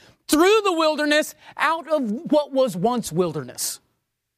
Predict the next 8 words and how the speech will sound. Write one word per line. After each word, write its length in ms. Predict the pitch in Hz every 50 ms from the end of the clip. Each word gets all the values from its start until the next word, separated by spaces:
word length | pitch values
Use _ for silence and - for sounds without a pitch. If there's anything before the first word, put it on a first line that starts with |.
| _ _ _ _ _ _ _ _ _ _ _ _ _ _ _ _ _ _ _ _ _ _ _ _ _ _ _ _ _ _ _ _ _ _ _ _ _ _ _ _ _ _ _ _ _ _ _ _ _ _ _ _ _ _ -
This 260 | 180 220 240 226 - - -
ever-growing 840 | 240 254 302 320 302 277 262 226 185 165 226 220 226 208 196 175 139
grace 420 | 151 202 247 269 311 277 - -
of 140 | 208 170 147
God 340 | - 208 233 240 233 220 - -
in 160 | 214 202 190
our 120 | 170 160 165
lives 460 | 185 214 269 302 262 208 185 156